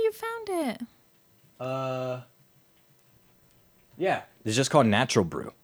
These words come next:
Speaker 2: Natural Brew, Natural Brew Chai Cola.
Speaker 1: Yeah, um,
Speaker 2: Super
Speaker 1: Elizabeth
Speaker 2: good.
Speaker 1: Yardley is, um, doing something really interesting right now. She said she is driving home to Olathe from Columbia, Missouri with a literal cooler full of fish.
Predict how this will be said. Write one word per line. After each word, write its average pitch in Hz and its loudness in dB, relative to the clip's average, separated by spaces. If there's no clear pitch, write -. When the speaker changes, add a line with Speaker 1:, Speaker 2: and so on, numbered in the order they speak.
Speaker 2:
Natural 95 -2
Brew, 107 4
Natural 107 0
Brew 104 2
Chai 98 0
Cola. - 0
Speaker 1:
Yeah, 208 -2
um, 247 8
Speaker 2:
Super 233 6
Speaker 1:
Elizabeth 320 8
Speaker 2:
good. 311 0
Speaker 1:
Yardley 262 4
is, 208 2
um, 202 2
doing 233 4
something 226 4
really 208 6
interesting 220 2
right 220 4
now. 208 4
She - -4
said 254 2
she 262 -2
is 220 4
driving 277 4
home 254 4
to 277 -2
Olathe 233 4
from 226 4
Columbia, 233 2
Missouri 220 4
with 208 2
a 208 2
literal 254 2
cooler 269 2
full 233 0
of 285 0
fish. - -2